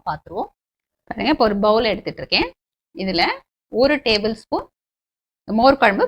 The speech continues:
ப்ரீமிக்ஸ் சேர்த்துக்கலாம். நல்லா கொதிக்கிற தண்ணியை மூணுல இருந்து நாலு டேபிள் ஸ்பூன் அளவுக்கு இப்படி விட்டுக்கலாம். இதை நல்லா மிக்ஸ் பண்ணிட்டு ஒரு தட்டு போட்டு மூடிடுவோம். ஒரு ரெண்டு நிமிஷம் இது இப்படியே இருக்கட்டும். இப்ப இது ரெண்டு, மூணு நிமிஷம் ஆயாச்சு. பாருங்க, இந்த பருப்பு,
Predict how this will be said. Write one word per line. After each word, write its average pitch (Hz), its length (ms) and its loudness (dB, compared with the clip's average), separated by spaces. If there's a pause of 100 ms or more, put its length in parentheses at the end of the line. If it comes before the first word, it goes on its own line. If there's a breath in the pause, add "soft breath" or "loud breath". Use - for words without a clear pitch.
ப்ரீமிக்ஸ் 226 400 0
சேர்த்துக்கலாம். 196 420 -2 (360)
நல்லா 277 240 -2 (120)
கொதிக்கிற 233 420 2 (120)
தண்ணியை 185 280 -6 (320)
மூணுல 285 240 4
இருந்து 349 240 2
நாலு 233 160 6 (120)
டேபிள் 226 260 2
ஸ்பூன் 220 260 -2
அளவுக்கு 190 260 2 (200)
இப்படி 196 240 -6
விட்டுக்கலாம். 165 480 -2 (320)
இதை 214 180 2
நல்லா 247 220 4 (120)
மிக்ஸ் - 260 -6
பண்ணிட்டு 202 340 2 (600)
ஒரு 214 80 0 (120)
தட்டு 240 160 6 (100)
போட்டு 226 260 2
மூடிடுவோம். 175 440 2 (380)
ஒரு 226 160 6
ரெண்டு 302 180 10
நிமிஷம் 277 260 6
இது 202 140 2
இப்படியே 196 260 -2
இருக்கட்டும். 202 360 -6 (540)
இப்ப - 160 -4
இது 202 140 0
ரெண்டு, 202 180 0
மூணு 214 220 4
நிமிஷம் 226 300 2
ஆயாச்சு. 175 380 0 (880)
பாருங்க, 190 260 -4 (840)
இந்த 202 200 -2
பருப்பு, 220 280 6